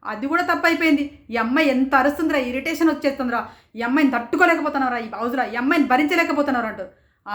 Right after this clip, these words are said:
అమ్మాయి ఎంకరేజ్‌మెంట్ అనుకోండి, మీరు ఏదని అనుకోండి, ఆ అమ్మాయి అరవడం తప్పేంటి? అరే గౌరవ్ అటు ఉరికి తీసుకురా, ఇటు ఉరికి తీసుకురా, గౌరవ్ ఉరుకో, ముందుకు ఉరుకో, ఎందుకంటే ఎక్కడ ఓడిపోతామని ఆతృత ఆ అమ్మాయిది.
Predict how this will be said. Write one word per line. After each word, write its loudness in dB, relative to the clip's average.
అమ్మాయి 0
ఎంకరేజ్‌మెంట్ 2
అనుకోండి, 0
మీరు -2
ఏదని 2
అనుకోండి, -4
ఆ -2
అమ్మాయి 2
అరవడం 2
తప్పేంటి? 0
అరే -4
గౌరవ్ 2
అటు 4
ఉరికి 0
తీసుకురా, -2
ఇటు -2
ఉరికి -2
తీసుకురా, -4
గౌరవ్ 2
ఉరుకో, -2
ముందుకు 0
ఉరుకో, -2
ఎందుకంటే 0
ఎక్కడ 2
ఓడిపోతామని 2
ఆతృత 0
ఆ 4
అమ్మాయిది. -2